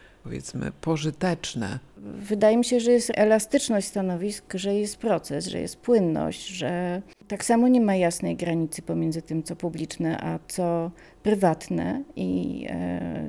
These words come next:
Speaker 2: tutaj trzymam się, mm, przekonań feministek, że to, co jest w domu, również jest publiczne i również jest polityczne.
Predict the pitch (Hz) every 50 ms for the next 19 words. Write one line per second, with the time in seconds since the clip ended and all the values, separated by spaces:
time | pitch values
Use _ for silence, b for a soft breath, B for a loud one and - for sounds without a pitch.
0 | - - 196 - 185 185 180 185 - - 208 190 180 180 180 - - 190 180 175
1 | 170 170 170 170 180 185 - - - - - - - - - - - 196 185 -
2 | 180 180 180 180 180 - 202 202 202 196 190 180 175 180 - - 175 170 196 214
3 | 214 190 - - - - - - - 196 B B B B B B B 208 214 -
4 | 277 277 247 220 196 180 214 208 226 233 220 196 202 208 202 240 233 214 175 -
5 | 156 151 - - - 156 170 147 147 143 - - - - 156 - - - - -
6 | - 180 180 185 190 208 208 196 196 175 170 - - - - - 170 170 170 175
7 | 170 - 180 180 - - - 180 185 208 254 285 339